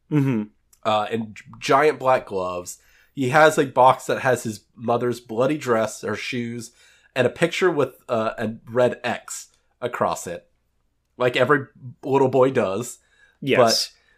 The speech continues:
Speaker 2: it seems to me that the catalyst for everything was a woman on a skateboard going down the street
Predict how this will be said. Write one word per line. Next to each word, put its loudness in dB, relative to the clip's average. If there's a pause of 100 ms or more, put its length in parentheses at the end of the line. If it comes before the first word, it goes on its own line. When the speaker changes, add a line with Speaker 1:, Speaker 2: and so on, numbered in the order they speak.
(520)
Speaker 2:
it 4
seems -6
to -4
me -4 (420)
that 0 (880)
the -4
catalyst 6
for -2
everything -12 (840)
was -2
a 2
woman 0
on 6
a 2
skateboard -2
going 0
down -4
the -8
street -12